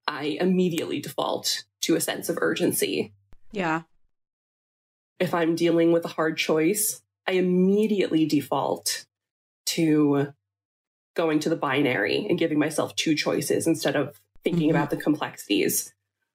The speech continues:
Speaker 1: What I do differently now, though, is realize that I've implemented those practices. I don't shame myself for doing it.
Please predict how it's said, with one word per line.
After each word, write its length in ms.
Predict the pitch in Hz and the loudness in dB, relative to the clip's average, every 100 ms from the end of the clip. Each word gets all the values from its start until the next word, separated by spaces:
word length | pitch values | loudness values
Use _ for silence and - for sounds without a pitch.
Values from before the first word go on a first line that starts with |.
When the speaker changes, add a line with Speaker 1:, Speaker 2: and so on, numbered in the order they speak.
| _ | _
Speaker 1:
What 140 | - 214 | -4 0
I 80 | 202 | -2
do 180 | 196 190 | -4 -4
differently 480 | 359 415 285 175 165 | -4 -2 -2 2 2
now, 240 | 156 151 | 2 0
though, 460 | 151 151 147 143 147 | 0 2 4 2 2
is 440 | 180 170 165 160 151 - _ | 0 2 2 2 -2 -4 _
realize 1040 | 165 165 226 277 190 139 143 160 185 - - _ _ _ _ _ _ _ _ _ _ | 0 0 2 0 0 -2 0 0 0 -4 -8 _ _ _ _ _ _ _ _ _ _
that 160 | 180 160 | 0 0
I've 480 | 139 143 139 - _ _ _ _ _ _ _ _ _ _ | 2 0 0 -6 _ _ _ _ _ _ _ _ _ _
implemented 540 | 165 170 175 151 147 147 | -4 0 2 2 2 0
those 160 | 139 | -2
practices. 880 | 139 117 - 151 - 117 143 190 - - _ _ _ _ _ | -2 -6 -8 -6 -2 0 0 0 -6 -12 _ _ _ _ _
I 60 | 170 | -8
don't 220 | 196 190 | -8 -6
shame 480 | - - 233 247 247 | -4 0 2 2 2
myself 760 | 226 220 165 131 143 175 - - - | 2 0 -2 0 0 -2 -10 -20 -8
for 160 | 180 | -6
doing 320 | 175 165 170 139 | 0 2 2 2
it. 320 | 139 214 | 0 -2